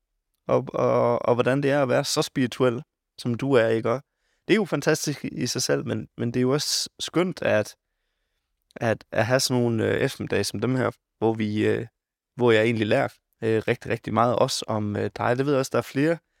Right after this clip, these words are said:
øh, der kender dig, der synes, det er dejligt at, øh, at høre sådan en podcast, og, og altså tætte, tætte mennesker på dig, egentlig lærer, øh,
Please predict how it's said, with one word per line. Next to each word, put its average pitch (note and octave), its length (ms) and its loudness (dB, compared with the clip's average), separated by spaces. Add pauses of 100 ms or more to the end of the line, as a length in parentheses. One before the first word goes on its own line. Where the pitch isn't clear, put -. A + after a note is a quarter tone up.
(440)
øh, A2 300 0 (140)
der G#2+ 120 2
kender D3+ 320 -2
dig, - 180 -4 (240)
der B2+ 60 -10
synes, B2 220 -4
det G#2 100 0
er G#2+ 40 -2
dejligt C3 440 0 (220)
at, A2 360 -4
øh, G#2+ 460 -2 (1700)
at A#2 160 -2
høre C#3+ 260 4 (120)
sådan B2+ 180 -4
en A#2 40 -8
podcast, - 460 -2
og, - 320 -4
og A2+ 240 -4 (340)
altså A#2+ 200 -6
tætte, E3 300 2
tætte C3 340 0 (140)
mennesker B2 380 -2
på C#3+ 280 -2
dig, A#2+ 80 -6 (340)
egentlig A#2+ 300 -2
lærer, C3 380 2
øh, - 120 -6